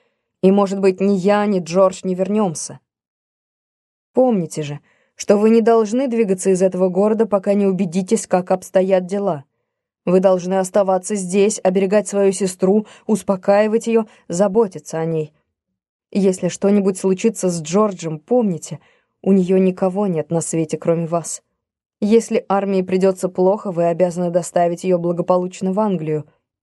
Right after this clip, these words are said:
И вы должны обещать мне под честным словом, что не покинете ее.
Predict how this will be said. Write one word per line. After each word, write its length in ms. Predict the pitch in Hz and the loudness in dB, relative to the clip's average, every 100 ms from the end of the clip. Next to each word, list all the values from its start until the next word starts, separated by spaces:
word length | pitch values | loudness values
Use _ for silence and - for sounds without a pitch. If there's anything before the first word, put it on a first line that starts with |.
| _ _ - | _ _ 0
И 80 | |
вы 180 | 185 190 | 4 4
должны 480 | 190 202 185 190 202 | 4 2 0 -4 -2
обещать 520 | 196 202 - 208 185 | -2 -4 -2 -2 -2
мне 180 | 165 165 | -4 -2
под 240 | 180 175 | 0 -2
честным 440 | - 202 202 233 226 | -2 -2 0 0 0
словом, 480 | - 220 180 170 165 | 0 0 0 -2 -8
что 260 | - 190 | -2 2
не 240 | 196 202 190 | 4 4 4
покинете 760 | 214 208 247 226 175 - 156 | 0 -4 -2 -2 -2 -4 -6
ее. 300 | 143 147 | -4 -4